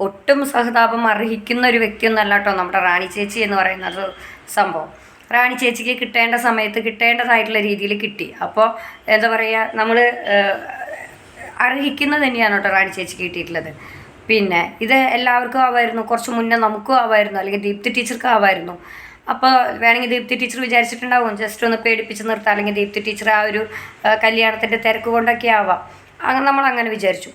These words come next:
പക്ഷേ ഞാൻ എനിക്ക് ഒട്ടും ദ്രോഹം ചെയ്യാത്ത, അല്ലെങ്കിൽ എനിക്കൊരു ബാഡ് കമന്റ് പോലും തരാത്ത ഇവരെ തന്നെ എനിക്ക് അന്വേഷിച്ച് പോകേണ്ട കാര്യമില്ല. ഏ,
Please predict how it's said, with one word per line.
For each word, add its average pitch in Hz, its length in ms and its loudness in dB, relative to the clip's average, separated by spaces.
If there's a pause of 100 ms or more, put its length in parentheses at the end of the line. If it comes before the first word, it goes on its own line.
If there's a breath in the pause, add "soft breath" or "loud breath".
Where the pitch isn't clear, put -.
പക്ഷേ 220 320 0
ഞാൻ 214 420 2
എനിക്ക് 240 460 -4
ഒട്ടും 277 440 2
ദ്രോഹം 262 380 2
ചെയ്യാത്ത, 240 460 2 (500 loud breath)
അല്ലെങ്കിൽ 226 220 2
എനിക്കൊരു 233 320 2
ബാഡ് 220 300 2
കമന്റ് 254 260 0
പോലും 247 300 -2
തരാത്ത 226 380 4
ഇവരെ 226 440 2
തന്നെ 254 140 0
എനിക്ക് 247 160 -4
അന്വേഷിച്ച് 233 380 0
പോകേണ്ട 220 240 0
കാര്യമില്ല. 214 800 0 (460 loud breath)
ഏ, 208 180 4